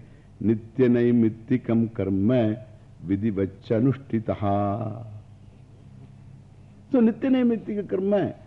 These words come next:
vidivat anushtitaha. Why? Because, so here, with, if I don't do, all right, why should you do Nitya naimittika karma then?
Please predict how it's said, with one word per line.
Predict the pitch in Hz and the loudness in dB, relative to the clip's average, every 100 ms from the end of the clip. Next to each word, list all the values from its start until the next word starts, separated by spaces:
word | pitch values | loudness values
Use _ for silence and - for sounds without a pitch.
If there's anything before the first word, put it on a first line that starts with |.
| - | -8
vidivat | 131 196 220 220 220 | 0 2 4 2 2
anushtitaha. | 170 170 156 - 135 117 - - - - - - - - - - - - - - - - - - | 0 0 0 -2 -6 -6 -10 -20 -20 -20 -20 -20 -20 -20 -20 -20 -20 -20 -20 -20 -20 -20 -20 -6
Why? | - 175 | 2 4
Because, | 175 156 123 120 180 139 107 - - - - | 4 -2 -2 0 0 -4 -10 -16 -20 -12 0
so | 165 | 0
here, | 113 185 190 139 - - - - | 2 4 4 4 -2 -12 -20 -8
with, | 139 185 - | -4 -4 -2
if | 180 165 | -4 2
I | 143 | 2
don't | 110 123 240 254 | 4 4 6 4
do, | 247 160 - - | 4 2 0 0
all | 202 | 2
right, | 226 214 - | 4 2 2
why | 151 220 | 2 2
should | - 220 | 2 -2
you | 240 | -2
do | 214 220 | 0 2
Nitya | 202 185 214 | 0 2 2
naimittika | 202 196 190 196 | 4 2 2 0
karma | 208 190 190 185 | 0 0 0 0
then? | 185 | -2